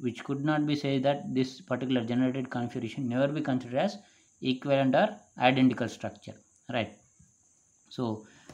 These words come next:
while we do take the axis which is passing vertically from the oxygen,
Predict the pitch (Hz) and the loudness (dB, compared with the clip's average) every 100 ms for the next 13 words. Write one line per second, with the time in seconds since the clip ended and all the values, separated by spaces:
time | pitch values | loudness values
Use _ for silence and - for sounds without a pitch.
0 | - 131 139 143 131 151 185 185 165 160 | -2 6 6 6 6 8 8 6 2 2
1 | 151 - 135 139 - 135 - - - - | -4 2 2 2 -2 -4 -4 -10 -16 -12
2 | 139 127 151 143 - - - _ 135 135 | -6 -4 0 -2 -4 -16 -20 _ 4 4
3 | - 160 143 180 - _ _ _ _ _ | 2 2 2 0 -10 _ _ _ _ _
4 | _ _ _ _ _ _ _ _ _ _ | _ _ _ _ _ _ _ _ _ _
5 | _ _ _ _ - 127 139 - 165 160 | _ _ _ _ -6 2 2 2 2 4
6 | 131 101 - - _ _ _ _ _ _ | 6 4 -2 -16 _ _ _ _ _ _
7 | _ _ _ - 127 127 123 123 - 147 | _ _ _ -2 4 6 6 2 -2 0
8 | 156 190 - | 0 0 -6